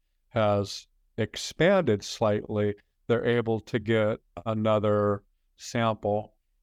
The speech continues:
And so we're waiting for a diagnosis. But initially,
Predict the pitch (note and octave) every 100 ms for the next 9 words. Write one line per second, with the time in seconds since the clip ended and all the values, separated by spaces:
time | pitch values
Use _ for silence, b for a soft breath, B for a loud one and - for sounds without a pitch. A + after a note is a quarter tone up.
0 | - A2 G#2 - A#2+ A2 G#2+ A#2 A2 A2
1 | A2+ A2 G#2 G#2 G2 - A#2+ G#2 G2 G#2
2 | G#2 G#2+ A2 A2 G#2+ - G2+ - - _
3 | _ _ C3 A2 G#2+ - A#2 C3 F#3 -
4 | A#2 A2 G#2+ A2+